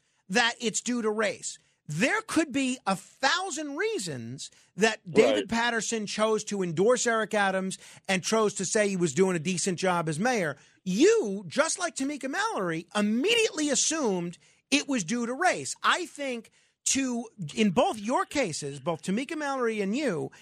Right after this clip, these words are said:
Speaker 1: to immediately make the jump to race and racial solidarity, it shows a, a, a sick obsession with race, to be honest. I, I mean, I, I, I don't think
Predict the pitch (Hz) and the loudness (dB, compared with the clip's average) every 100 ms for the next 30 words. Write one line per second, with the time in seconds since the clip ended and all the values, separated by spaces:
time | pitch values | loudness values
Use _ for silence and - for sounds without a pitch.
0 | - - _ - 262 - 233 226 247 427 | -20 -20 _ 2 2 2 2 2 2 2
1 | 480 440 302 277 254 220 220 269 - 220 | 2 0 0 -2 -2 0 2 0 -2 -6
2 | 151 254 240 - 208 190 165 180 370 349 | -2 0 -2 -4 -2 -2 0 2 2 0
3 | 147 - - - - - 214 208 202 320 | -8 -10 -12 -16 -20 -4 -2 0 2 0
4 | 262 311 - 277 262 233 277 370 285 170 | 0 -2 -2 0 0 0 2 2 2 -2
5 | 151 156 _ _ 277 - - 294 311 - | -6 -10 _ _ -2 0 4 4 2 -4
6 | - 240 233 - 226 233 - 233 202 - | -6 -6 -8 -8 -6 -4 -4 -2 0 2
7 | 330 381 - 190 - - 311 - 254 233 | 0 -2 -2 -2 0 -2 -2 -2 -6 -4
8 | 214 247 403 392 - 160 135 117 107 73 | -2 0 0 -2 -6 -6 -6 -8 -10 -12
9 | - - _ _ _ 190 190 - - - | -18 -18 _ _ _ -2 0 -2 -4 0
10 | 208 202 - 196 - - - 214 285 403 | 2 2 0 -2 -2 -6 -6 -2 -2 -2
11 | 311 262 | -6 -10